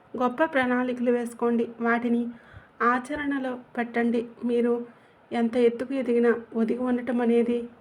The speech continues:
మీ నైజం. ఆ మంచి గుణాలు ఎప్పుడూ వదులుకోవద్దు. మీ విజయం మీకు తలెక్కకుండా చూసుకోండి. అప్పుడే ఆ విజయం మీ దగ్గర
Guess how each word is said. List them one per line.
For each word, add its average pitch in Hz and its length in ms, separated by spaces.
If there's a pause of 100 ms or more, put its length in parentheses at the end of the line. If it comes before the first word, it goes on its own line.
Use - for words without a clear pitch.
(140)
మీ 226 140
నైజం. 233 460 (560)
ఆ 247 80
మంచి 247 320
గుణాలు 254 500 (160)
ఎప్పుడూ 233 340
వదులుకోవద్దు. 240 880 (440)
మీ 247 180
విజయం 247 580 (380)
మీకు 240 420 (280)
తలెక్కకుండా 247 760 (1900)
చూసుకోండి. 254 600 (260)
అప్పుడే 233 500 (120)
ఆ 240 140
విజయం 247 600 (380)
మీ 247 140
దగ్గర 240 500